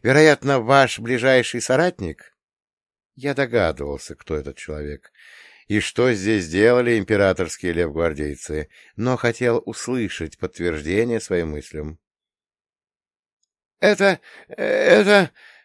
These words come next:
э, герцог Ричард Гилберт», —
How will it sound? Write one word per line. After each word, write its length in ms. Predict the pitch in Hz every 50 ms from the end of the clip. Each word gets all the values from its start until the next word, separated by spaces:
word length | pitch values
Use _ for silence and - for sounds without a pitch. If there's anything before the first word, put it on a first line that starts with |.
| _ _
э, 540 | - - 139 151 151 147 165 175 165 170 175
герцог 600 | 175 180 160 190 226 220 175 - - 214 208 -
Ричард 500 | 196 202 226 226 190 - 208 214 202 147 170 175 - -
Гилберт», — 640 | 180 233 233 226 196 196 190 175 156 - - - _